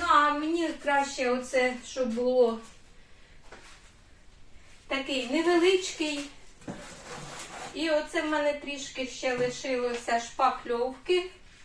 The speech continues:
І я зараз хочу оцю стіну прогнати. Ну, якщо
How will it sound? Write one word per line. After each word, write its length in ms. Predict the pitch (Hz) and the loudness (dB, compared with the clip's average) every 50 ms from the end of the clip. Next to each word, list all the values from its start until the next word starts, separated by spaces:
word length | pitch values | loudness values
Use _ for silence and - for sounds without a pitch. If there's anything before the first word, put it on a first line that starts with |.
| - - - - - - - - - - - - - - - - - - - - - | -20 -20 -20 -20 -20 -20 -20 -20 -20 -20 -20 -20 -20 -20 -20 -20 -20 -20 -20 -20 -14
І 100 | 269 269 | -10 -10
я 340 | 285 277 262 285 294 302 311 302 277 | -10 -6 0 2 4 4 4 2 2
зараз 420 | 277 277 285 285 277 269 269 269 - - - - - - - | 2 2 2 4 4 2 2 2 -2 -8 -14 -14 -16 -14 -8
хочу 400 | - 277 269 269 - - 269 262 254 - - - - - - | -6 -6 -6 -6 -6 -8 -8 -8 -8 -10 -16 -20 -20 -20 -8
оцю 520 | - 277 269 269 - - - 381 415 440 427 - - | -4 -4 -4 -4 0 4 4 4 6 4 2 -2 -8
стіну 480 | - - - - 330 320 320 311 302 294 | -18 -18 -4 0 0 2 2 0 -2 -4
прогнати. 640 | - - 302 302 294 294 302 302 302 294 294 294 - - - - - - - - - - - - - - - - - - - - - | -6 -4 -4 -4 -2 0 2 2 4 4 2 0 -4 -10 -18 -20 -20 -20 -20 -20 -20 -20 -20 -20 -20 -20 -20 -20 -20 -20 -20 -12 -6
Ну, 200 | - - - 262 254 | -4 -2 -2 0 2
якщо 360 | 277 302 311 302 - - 330 | 2 0 0 0 -4 -6 -4